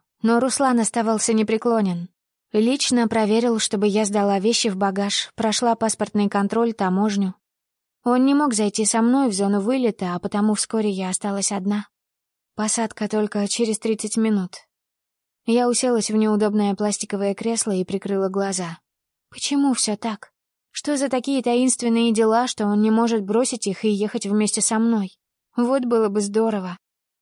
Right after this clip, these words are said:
Почему не позволяет остаться рядом с ним? Что, если все намного серьезнее, чем он говорит?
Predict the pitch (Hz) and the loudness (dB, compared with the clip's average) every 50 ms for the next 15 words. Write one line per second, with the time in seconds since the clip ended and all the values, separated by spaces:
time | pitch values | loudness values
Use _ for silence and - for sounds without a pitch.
0 | _ _ _ _ _ _ _ - 208 - 240 226 226 226 233 226 233 208 208 220 | _ _ _ _ _ _ _ -6 -2 0 0 2 2 2 2 0 0 0 0 0
1 | 220 220 214 220 214 208 226 214 214 - - 220 220 - 233 214 202 202 185 202 | 2 2 2 0 0 -2 -2 -4 -4 -4 -4 -4 -4 -4 -2 -2 -2 -2 0 0
2 | 202 196 - - 214 208 208 208 214 226 _ _ _ _ _ _ _ _ _ _ | 0 0 0 0 0 2 2 0 -2 -4 _ _ _ _ _ _ _ _ _ _
3 | _ _ _ _ - - - 302 302 311 262 233 226 208 - 220 220 208 - - | _ _ _ _ -12 -8 -4 -2 0 0 2 0 0 0 0 0 0 0 2 0
4 | 240 226 233 226 233 240 233 233 247 - 277 269 262 247 294 294 277 208 202 196 | 2 2 2 2 2 2 2 2 0 0 -2 -2 -2 -2 -2 0 0 0 -2 -2
5 | 190 185 180 - 208 196 202 208 208 202 214 208 226 233 233 214 190 - | -2 -2 -2 -2 0 0 2 2 2 2 2 0 0 -2 -2 -4 -6 -8